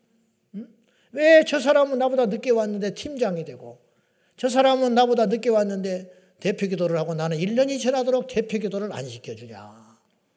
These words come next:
이거 가지고 시작되는 거예요, 교회가.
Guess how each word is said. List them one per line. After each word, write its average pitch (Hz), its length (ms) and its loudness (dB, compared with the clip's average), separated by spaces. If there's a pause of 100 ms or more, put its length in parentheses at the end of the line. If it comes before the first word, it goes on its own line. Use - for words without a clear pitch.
(300)
이거 359 340 8
가지고 381 680 10
시작되는 247 560 -4
거예요, 233 220 -10
교회가. - 600 -18